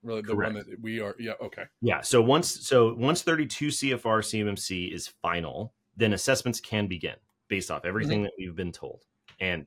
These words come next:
Speaker 2: D O D is planning on clarifying this. I really hope they get back on the, back on the habit of lots of webinars and updates so that they can clarify this. But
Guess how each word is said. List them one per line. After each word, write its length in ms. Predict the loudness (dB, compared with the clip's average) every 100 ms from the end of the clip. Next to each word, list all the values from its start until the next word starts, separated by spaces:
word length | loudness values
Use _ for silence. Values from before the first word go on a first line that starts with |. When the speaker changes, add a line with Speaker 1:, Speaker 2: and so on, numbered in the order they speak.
| -4
Speaker 2:
D 200 | 0 0
O 20 |
D 380 | 0 0 0 -2
is 180 | -4
planning 380 | -8 -6 -4 -4
on 120 | -6 -8
clarifying 400 | -4 -2 0 0
this. 160 | -2 -6 -6
I 40 | -2
really 140 | 0
hope 140 | 0
they 100 | 0
get 160 | 0 2
back 260 | 2 2 2
on 220 | 2 4
the, 280 | 2 0 -4 _ _ _ _ _ _ 0
back 220 | 0 4
on 200 | 4 4
the 80 | 4
habit 420 | 4 4 4 4
of 220 | 2 2
lots 240 | 2 2
of 80 | 4
webinars 480 | 2 2 2 0 0
and 80 | -2
updates 340 | -4 -4 -6
so 120 | -8
that 80 | -6
they 120 | -6
can 100 | -8
clarify 460 | -4 0 0 -2 -8
this. 320 | -10 -12 -10 -6
But 220 | -4